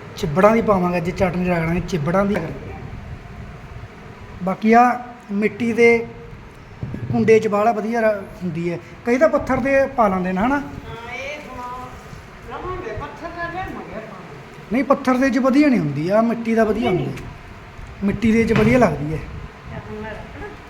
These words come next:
Speaker 1: ਹੂੰ। ਦੇਖੋ ਜੀ। ਐ ਬਣਾਤੀ ਪਮੀਰੀ। ਲੈ ਦੋਸਤੋ, ਆਪਾਂ ਰਗੜਦੇ ਹਾਂ। ਰਗੜ ਕੇ ਦੇਖਦੇ ਹਾਂ।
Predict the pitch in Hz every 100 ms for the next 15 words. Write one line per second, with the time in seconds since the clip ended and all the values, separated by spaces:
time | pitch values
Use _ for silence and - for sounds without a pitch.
0 | - 147 135 131 127 127 123 - - -
1 | - - - - - - 180 190 - -
2 | - - - - - - - - - -
3 | 135 - - - - - 131 123 - -
4 | 147 131 135 - - - - - - -
5 | - - - - - - - 170 208 220
6 | 214 208 196 185 180 147 - - - -
7 | - - - - - 196 196 202 - 214
8 | 220 233 247 226 - - - - 233 -
9 | - - - 196 196 208 202 208 220 214
10 | 214 214 214 208 220 240 - - - -
11 | - - - - - - - - 196 202
12 | 208 208 202 190 196 196